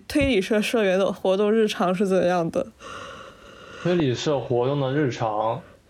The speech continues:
Speaker 2: 呃，我不知道，我，我不知道该怎么说呢？我觉得我们自己的社团活动是挺无趣，作为社长而言，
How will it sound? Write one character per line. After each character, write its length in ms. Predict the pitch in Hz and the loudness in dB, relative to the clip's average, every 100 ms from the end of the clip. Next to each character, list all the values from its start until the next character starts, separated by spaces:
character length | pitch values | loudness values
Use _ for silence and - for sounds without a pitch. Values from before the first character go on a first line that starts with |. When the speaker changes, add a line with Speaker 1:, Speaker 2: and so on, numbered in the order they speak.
| - - - | -20 -18 -4
Speaker 2:
呃， 920 | 135 120 113 113 110 117 127 127 - - | 0 2 2 2 2 0 0 -2 -4 -4
我 140 | 127 | -4
不 140 | 123 151 | -2 0
知 120 | 160 | 0
道， 220 | 165 151 | 2 2
我， 320 | 127 - - - - - - - - _ _ | 0 -2 -6 -16 -20 -20 -20 -20 -20 _ _
我 100 | - | -4
不 140 | 135 165 | 0 2
知 140 | 170 | 2
道 340 | 175 170 156 147 135 131 127 127 - - - - | 2 2 2 4 2 2 0 -2 -6 -10 -14 -8
该 120 | 175 | -4
怎 100 | 185 | -2
么 140 | 135 117 | -2 -2
说 320 | 113 156 175 | 0 0 0
呢？ 260 | 175 165 131 | 0 0 0
我 140 | 135 | 0
觉 140 | 135 170 | 2 2
得 100 | 185 | 2
我 80 | |
们 180 | 139 127 | 2 0
自 160 | 143 202 | 2 2
己 80 | 143 | 2
的 120 | 127 | 2
社 120 | 147 | 0
团 140 | 143 | 0
活 140 | 139 131 | 0 0
动 120 | 139 | 0
是 120 | 143 | -2
挺 260 | 160 135 113 | -2 -2 0
无 80 | 117 | 0
趣， 80 | |
作 140 | 143 165 | 0 2
为 100 | 170 | 2
社 180 | 170 185 | 2 0
长 220 | 135 120 | 0 0
而 80 | 127 | 0
言， 160 | 127 | 0